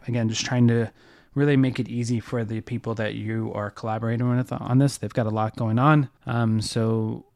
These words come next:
trying to just make it as easy as possible for them. Um, lesson number six is what I call the minimum viable episode.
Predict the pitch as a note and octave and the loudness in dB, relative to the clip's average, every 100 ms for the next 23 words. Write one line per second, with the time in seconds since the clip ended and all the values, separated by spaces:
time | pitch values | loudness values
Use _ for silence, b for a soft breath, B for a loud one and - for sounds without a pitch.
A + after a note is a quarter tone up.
0 | - C3 A#2+ A2+ A#2 - A#2 A#2+ A#2 - | -4 0 0 0 -4 -4 -4 -4 -8 -6
1 | A2+ - C3 B2 A#2+ A#2 - A2 - G#2+ | -6 -2 -2 0 2 0 0 -6 -4 -4
2 | - G#2+ - A2 G#2+ G#2 - _ - A#2 | -4 -10 -8 -10 -10 -12 -18 _ -18 -14
3 | A#2 B2 E3 - G3 F3 D3+ - C3+ G#3 | -12 -8 -6 -4 -2 -2 -2 0 -2 -2
4 | - - _ - D3+ C#3+ C3 C#3 C#3 D3 | -6 -10 _ -2 0 0 0 -2 0 0
5 | C3+ B2 C3 C#3+ C#3+ C3+ B2 B2 B2+ A#2+ | 2 4 4 6 6 4 4 0 0 -2
6 | A#2 C3 E3+ - E3 D#3+ C#3+ | -6 -4 -2 2 4 4 2